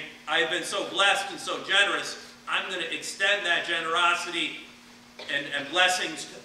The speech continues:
to others." And a lot of that has to do with voodoo also, and the idea of karma. I am good to other people as other people will be good to me.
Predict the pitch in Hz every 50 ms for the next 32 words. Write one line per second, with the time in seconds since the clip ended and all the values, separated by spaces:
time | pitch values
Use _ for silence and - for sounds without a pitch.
0 | - - 165 160 - - 180 180 180 - - - - - - - - - - -
1 | - - - - - - 151 151 151 170 202 247 294 294 277 254 220 202 196 202
2 | 196 - - - 175 196 185 175 151 - - 208 226 226 185 175 165 180 185 185
3 | 190 196 190 - 196 151 135 - - - - - - - 139 156 170 165 165 170
4 | 165 165 - 185 202 220 220 208 196 190 180 160 160 160 156 151 143 - - -
5 | - - - - - - - - - - - - 233 226 220 220 202 - - -
6 | - - - - - - - - - - - 160 185 208 220 220 214 - - -
7 | 185 196 202 196 - - - - 185 190 190 180 185 185 - 226 247 247 - 202
8 | 175 165 165 165 160 156 156 156 - 156 185 185 185 185 156 - 190 202 202 -
9 | 208 180 165 160 147 135 160 156 - 170 175 175 165 - - - 165 151 165 196
10 | 202 185 - - - -